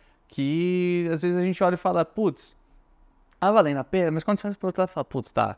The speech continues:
é legal, é legal pra caramba", assim. É muito da hora ver como vocês são apaixonados demais pelo planeta e pelo stand-up, porque eu acompanho vocês um tempo inteiro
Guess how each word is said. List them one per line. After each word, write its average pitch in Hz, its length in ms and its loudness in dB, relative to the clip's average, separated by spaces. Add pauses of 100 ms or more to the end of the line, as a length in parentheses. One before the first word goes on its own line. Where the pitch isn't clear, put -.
(100)
é 120 100 -4
legal, 107 400 0
é - 60 -4
legal 110 180 0
pra 113 140 -4
caramba", 107 460 -4
assim. 101 240 -6 (260)
É - 80 0
muito 165 260 0
da 165 160 6
hora 151 220 4
ver 139 140 -2
como 143 220 -6
vocês 135 380 -6
são 131 360 -4 (380)
apaixonados 127 760 0
demais 120 720 -4 (140)
pelo 180 280 2
planeta 151 580 0
e 208 200 2
pelo 175 260 -2
stand-up, 117 420 -2
porque 113 160 -6
eu 131 140 2
acompanho 127 400 0
vocês 113 500 -2
um 107 180 -2
tempo 110 240 -2
inteiro 107 340 0